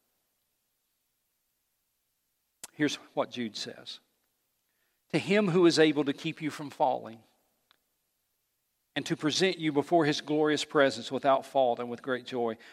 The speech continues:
To the only God our Savior be glory, majesty, power, and authority through Jesus Christ our Lord before all ages, now and forevermore."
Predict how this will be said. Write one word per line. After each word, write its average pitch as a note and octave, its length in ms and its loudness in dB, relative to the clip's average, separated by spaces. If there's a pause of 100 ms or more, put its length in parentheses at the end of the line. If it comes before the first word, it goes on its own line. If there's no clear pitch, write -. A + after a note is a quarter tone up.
To F#3 100 4
the D#3 160 4
only G#3 260 6
God F3+ 220 12
our E3 120 8
Savior C#3 420 2
be B2+ 140 -2
glory, C3 580 6
majesty, B2+ 580 0
power, C#3+ 420 2
and B2+ 160 -6
authority B2+ 540 -2 (240)
through D3+ 160 2
Jesus E3 440 0
Christ D3+ 360 2
our C#3+ 100 4
Lord C3 280 0
before B2+ 320 -4
all C#3+ 260 2
ages, A#2+ 400 -2
now C#3+ 480 0 (300)
and C3+ 240 -4
forevermore." A#2+ 880 -4